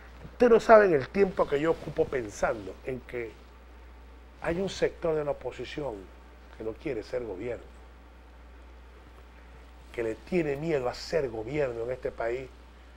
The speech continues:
post Chávez. Y que además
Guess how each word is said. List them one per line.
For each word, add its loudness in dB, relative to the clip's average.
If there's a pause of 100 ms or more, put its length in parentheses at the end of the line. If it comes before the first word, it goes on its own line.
(280)
post -4
Chávez. -2 (1800)
Y -12 (180)
que 2
además 0